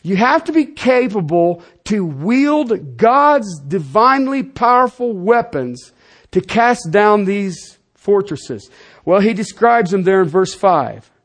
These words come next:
We are destroying, we are dismantling,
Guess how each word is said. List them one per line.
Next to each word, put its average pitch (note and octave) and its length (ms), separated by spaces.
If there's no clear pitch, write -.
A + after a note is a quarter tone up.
We G#3+ 220
are A3+ 140
destroying, G3 1040
we A3+ 240
are G#3+ 80
dismantling, A3 1040